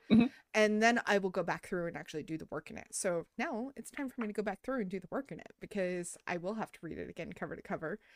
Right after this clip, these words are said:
Speaker 2: uh, because I have read it now. And i-, if I don't do it, if I try to do it where I work through it at the same time, I'll never get through the book. <laughs>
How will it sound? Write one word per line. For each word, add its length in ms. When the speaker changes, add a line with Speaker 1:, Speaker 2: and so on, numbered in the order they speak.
Speaker 2:
uh, 400
because 240
I 80
have 220
read 160
it 120
now. 320
And 460
i-, 240
if 160
I 120
don't 480
do 180
it, 160
if 120
I 280
try 180
to 100
do 160
it 140
where 160
I 100
work 220
through 200
it 40
at 120
the 60
same 180
time, 220
I'll 60
never 240
get 160
through 160
the 180
book. 440
<laughs> 40